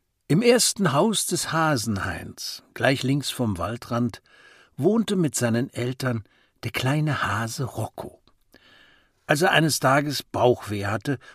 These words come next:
und darum mit den anderen Hasenjungs nicht zum Spielen in den Wald konnte, da riefen diese: „Rocco ist ein Angsthase, Rocco ist ein Angsthase.“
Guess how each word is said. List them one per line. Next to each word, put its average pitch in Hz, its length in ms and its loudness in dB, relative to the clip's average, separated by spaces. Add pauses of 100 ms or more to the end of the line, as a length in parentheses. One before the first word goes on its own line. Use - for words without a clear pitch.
und 131 180 -2
darum 143 460 4
mit 123 180 2
den 120 180 2
anderen 110 460 0
Hasenjungs 120 600 2
nicht 147 240 -2
zum 123 160 -4
Spielen 135 560 0
in 107 100 -2
den 92 240 -6
Wald 110 300 -4
konnte, 135 340 0 (360)
da 135 120 2
riefen 175 400 2
diese: 175 400 2 (220)
„Rocco 381 480 8
ist 359 240 8
ein 320 280 8
Angsthase, 359 1080 10 (200)
Rocco 349 520 10 (100)
ist 359 140 4
ein 349 280 12
Angsthase.“ 339 1080 8